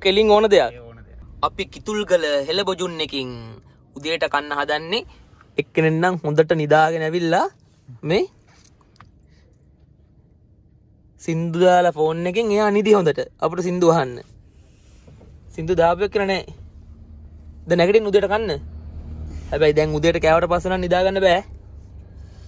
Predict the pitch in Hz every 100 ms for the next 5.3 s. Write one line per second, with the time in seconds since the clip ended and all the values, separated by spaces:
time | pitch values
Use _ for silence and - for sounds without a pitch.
0 | - - - - 175 202 220 208 202 226
1 | 247 180 139 120 - - - - - -
2 | - - - 175 180 175 180 185 202 180
3 | 214 - - - - - - - 165 170
4 | 208 240 170 - - - - 170 220 208
5 | 190 247